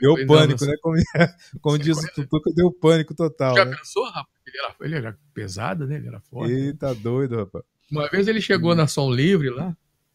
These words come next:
Speaker 2: né? E ele queria bater no João Araújo, que era o pai do Cazuza.
Speaker 1: Eita ferro.
Speaker 2: Ele queria esperar o João lá. "Ô, João, João, vou te esperar aqui fora, rapaz, tu vai ver." <laughs> Aí tinha um segurança lá chamado Grande, olha o nome do segurança.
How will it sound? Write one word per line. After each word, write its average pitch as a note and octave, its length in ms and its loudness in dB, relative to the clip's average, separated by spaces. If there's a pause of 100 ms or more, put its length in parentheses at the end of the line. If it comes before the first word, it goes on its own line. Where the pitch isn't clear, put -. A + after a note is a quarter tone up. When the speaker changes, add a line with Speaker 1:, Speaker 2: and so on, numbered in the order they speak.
(260)
Speaker 2:
né? C3+ 260 -4
E B2 160 -2
ele C#3 160 0
queria F3 260 2
bater F3 400 0
no F3 200 2
João C#3+ 180 2
Araújo, F3+ 380 0
que - 80 -8
era A#2+ 80 -2
o - 20 -14
pai A#2+ 140 -2
do C3 80 -2
Cazuza. - 580 -10 (600)
Speaker 1:
Eita G#2+ 540 -4 (220)
ferro. F#2 360 -2 (180)
Speaker 2:
Ele F3+ 160 0
queria E3 800 0
esperar D3+ 440 2
o D#3+ 60 2
João D#3 180 4
lá. D3+ 300 -2
"Ô, C4+ 340 -8
João, B3 760 -2
João, A#3+ 340 0
vou A#3+ 120 0
te - 100 -4
esperar B3 280 -2
aqui A#3 140 -6
fora, B3 380 6
rapaz, G3 520 2
tu G3+ 100 -10
vai A#3+ 140 2
ver." A#3 400 -2
<laughs> - 400 -4 (500)
Aí F3 280 4
tinha G#3 300 4
um E3+ 100 8
segurança D3+ 600 0
lá D#3+ 120 2
chamado F3 360 -2
Grande, C#3 500 6
olha F#3+ 80 0
o A3+ 40 2
nome G3+ 120 4
do D#3 40 0
segurança. C#3+ 580 0